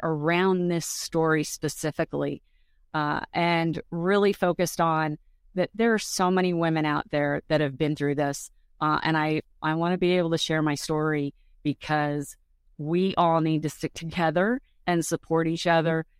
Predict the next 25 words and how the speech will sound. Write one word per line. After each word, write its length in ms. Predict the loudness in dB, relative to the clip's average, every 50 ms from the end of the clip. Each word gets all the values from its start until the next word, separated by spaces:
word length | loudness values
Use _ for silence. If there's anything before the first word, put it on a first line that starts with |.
| _ -8 -4
to 100 | -4 -2
be 220 | 0 0 2 2
able 240 | 4 4 2 2 2
to 80 | 0 0
feel 240 | 0 2 2 2 0
safe 340 | 0 -2 -4 -4 -4 -6 -8
to 80 | -8
share 200 | -8 -6 -4 -4
our 100 | -4 -4
stories, 600 | -6 -8 -8 -6 -6 -6 -8 -10 -16 -18 -20 -20 _ _ _ _ _ _ -2
and 240 | 0 2 2 2 4
that 180 | 2 2 2 0 _
we 180 | -2 0 2
don't 200 | 2 2 2 2
wanna 180 | 2 2 2 2
listen 240 | 0 0 0 0 -2
to 80 | 0
those 220 | 0 -2 -2 -4 -4
vo-, 200 | -6 -6 -6 -8 _ -6
voices 500 | 0 2 4 4 4 2 0 0 0 0
that 160 | 0 0 0
are 80 | -2 -4
telling 340 | -2 -2 0 0 2 0
us 160 | 0 -2 -2 0 0
otherwise. 800 | 2 2 0 -2 -4 -4 -6 -6 -6 -8 -8 -10 -14 -18 -20